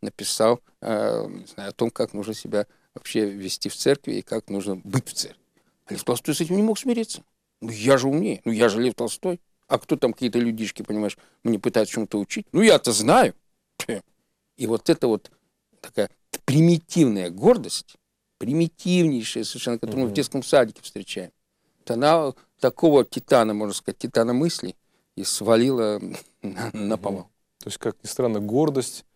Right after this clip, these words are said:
Speaker 2: лишает человека достоинства.
Speaker 1: Абсолютно верно,
Speaker 2: Мгм.
Speaker 1: абсолютно верно. Гордость лишает его достоинства. Об этом и документ нашей Русской Православной Церкви, основа учения, говорит об этом, что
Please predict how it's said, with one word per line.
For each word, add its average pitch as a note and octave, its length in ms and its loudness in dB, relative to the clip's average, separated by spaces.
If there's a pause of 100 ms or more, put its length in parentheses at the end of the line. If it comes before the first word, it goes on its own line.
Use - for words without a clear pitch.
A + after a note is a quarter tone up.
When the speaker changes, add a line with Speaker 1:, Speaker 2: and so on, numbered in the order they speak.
(240)
Speaker 2:
лишает B2 360 0
человека A#2+ 320 -2
достоинства. A#2+ 640 2
Speaker 1:
Абсолютно D4 680 2
верно, D#4+ 460 4
Speaker 2:
Мгм. - 80 -2
Speaker 1:
абсолютно D#3 760 6
верно. D#4+ 200 6
Гордость A#2 460 4
лишает G2 560 4
его D3 160 2
достоинства. A#3+ 760 2
Об G2+ 100 -2
этом C#3+ 260 2
и D3+ 100 2
документ C3+ 580 0
нашей D#3+ 480 0
Русской D3 300 -2
Православной C#3 440 -2
Церкви, A#2 280 -6
основа A2 300 -2
учения, G#2 380 -6
говорит A2 400 -2
об F#2 120 -4
этом, - 220 -10 (280)
что - 300 2